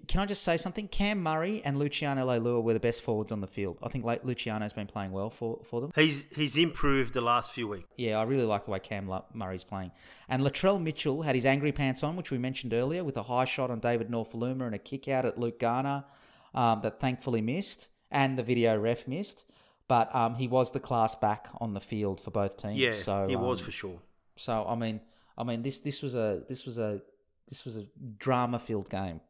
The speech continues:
Speaker 2: I think that pretty much sums it up, doesn't it? A drama-filled game. It was, would I say it was a high-quality game? No. Was it watchable? Eminently watchable and a high drama game. There's a lot of stuff that happened.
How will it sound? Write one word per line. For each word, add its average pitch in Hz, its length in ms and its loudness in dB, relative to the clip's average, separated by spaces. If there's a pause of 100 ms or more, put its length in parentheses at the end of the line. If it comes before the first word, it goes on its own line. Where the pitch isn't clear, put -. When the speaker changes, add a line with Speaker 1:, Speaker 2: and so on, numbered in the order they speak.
(160)
Speaker 2:
I - 120 2
think - 180 12
that - 240 2
pretty 131 140 6
much 113 240 -2
sums 120 240 0
it 110 80 0
up, 135 180 0
doesn't 120 300 2
it? 190 160 4 (100)
A 131 80 0
drama-filled 127 760 2
game. 165 420 2 (100)
It 139 200 2
was, 135 360 6 (520)
would 165 140 12
I 156 60 12
say 160 260 12
it 156 120 8
was 143 160 4
a 123 100 -2
high-quality 151 800 2
game? 156 400 4
No. 170 460 6
Was 135 180 2
it 131 120 2 (220)
watchable? 160 680 2 (160)
Eminently 156 440 6
watchable 135 640 0
and 131 160 0
a 127 140 0
high 139 240 4
drama 139 400 2
game. 90 280 -6 (220)
There's 147 180 2
a 139 60 4
lot 160 220 4
of 139 100 4
stuff - 280 0
that 123 120 -4
happened. 143 440 -4